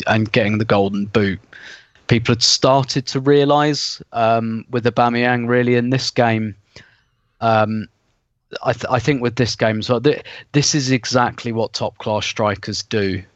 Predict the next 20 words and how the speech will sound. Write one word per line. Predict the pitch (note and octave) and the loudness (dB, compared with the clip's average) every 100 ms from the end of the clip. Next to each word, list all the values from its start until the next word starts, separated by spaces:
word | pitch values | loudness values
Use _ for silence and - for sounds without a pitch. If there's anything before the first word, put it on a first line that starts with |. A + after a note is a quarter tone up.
| - - | -20 -12
Um, | F2+ F#2 G2 F#2+ G2+ - _ _ | -4 0 0 0 -6 -8 _ _
you | A#2 | -2
know, | G#2 G#2 G2+ - | 0 -2 -4 0
they | G#2 A#2 _ - - - - | 2 0 _ -20 -18 -18 -16
fighting | - D#3 D3+ B2 | -2 2 4 4
on | A#2+ A2 | 2 0
scraps, | - C3 A#2 A#2 - - | -2 0 0 0 -6 -2
really. | A#2 A2+ A2 A2 | 0 2 2 0
The | A2 | -2
team's | - C3+ B2 A2+ A2+ - | 0 2 4 2 0 0
a | B2+ | 2
little | C3+ C3+ | 2 2
bit | C3+ | 2
undercooked, | A#2+ A#2 A2+ - B2 A2 - - - - - | 2 0 -2 -2 -2 -2 -6 -6 -6 -6 -4
uh, | A2 A2 A2 | 0 2 2
missing | A2+ C3+ - B2+ A2+ | 2 0 0 0 0
quite | - A#2 - | 2 2 2
a | |
few | - A2+ G#2 | -4 -4 -4
players. | - A#2 A2 G#2+ G#2+ G#2 - | 2 4 4 4 2 0 -4